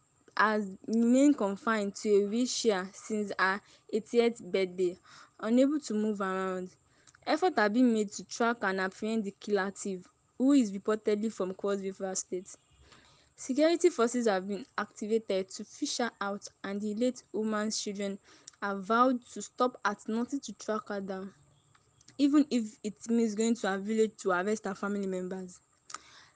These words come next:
Lucky Nosake has confirmed the passing of his mom in a statement on Friday, December third, stating that she is survived by children,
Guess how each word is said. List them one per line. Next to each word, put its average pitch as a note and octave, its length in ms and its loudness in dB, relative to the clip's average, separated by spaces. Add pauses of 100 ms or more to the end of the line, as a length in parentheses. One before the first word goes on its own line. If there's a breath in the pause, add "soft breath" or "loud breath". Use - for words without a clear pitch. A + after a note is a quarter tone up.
(160)
Lucky C#4 580 4
Nosake A3 840 2 (220)
has G3 280 0
confirmed B3 640 4
the G3+ 80 -6
passing A#3+ 440 0
of F#3 140 -2
his F#3 160 -10
mom F#3+ 360 -4 (220)
in G3+ 160 -4
a G3+ 80 -4
statement G3+ 540 -2
on F#3 100 -4
Friday, G#3 480 -2 (240)
December G3+ 460 -4 (100)
third, F3+ 200 0 (520 loud breath)
stating D4+ 640 2
that F#3+ 280 0 (140)
she - 260 -6
is G3+ 100 -6
survived G#3 680 0
by F3+ 160 -2
children, A#3+ 580 -2